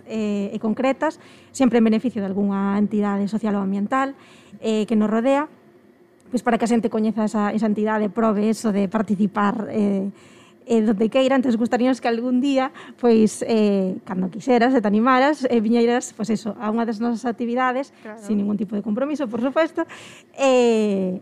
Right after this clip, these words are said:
Speaker 1: e nada, que estás invitadísima, que estaríamos encantadísimas de, de recibirte. Eh, e bueno, non sei se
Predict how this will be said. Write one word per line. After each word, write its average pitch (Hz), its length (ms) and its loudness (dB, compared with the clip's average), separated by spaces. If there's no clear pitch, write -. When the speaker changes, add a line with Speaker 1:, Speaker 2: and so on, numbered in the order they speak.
Speaker 1:
e - 100 -2
nada, 220 300 0
que - 20 2
estás 240 300 -2
invitadísima, 285 960 0
que - 80 -4
estaríamos 240 400 2
encantadísimas 233 880 2
de, 226 320 -2
de 220 400 0
recibirte. 285 720 -4
Eh, 220 480 4
e 226 80 2
bueno, 247 320 2
non 285 160 4
sei 311 160 2
se 254 80 0